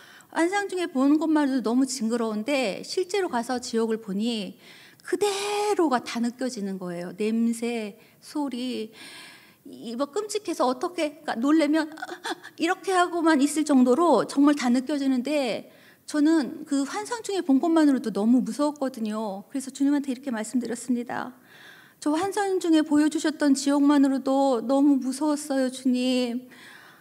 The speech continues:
그 수저-, 수억만 개의 구더기가", 어,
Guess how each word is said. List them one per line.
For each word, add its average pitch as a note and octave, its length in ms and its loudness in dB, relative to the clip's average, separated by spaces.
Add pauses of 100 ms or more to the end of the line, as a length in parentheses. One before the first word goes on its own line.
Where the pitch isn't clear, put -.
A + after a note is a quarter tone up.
(180)
그 D4+ 600 4 (120)
수저-, G4+ 320 0
수억만 F4+ 1040 2
개의 C4 480 0
구더기가", C4+ 1000 4 (600)
어, C#4 280 -2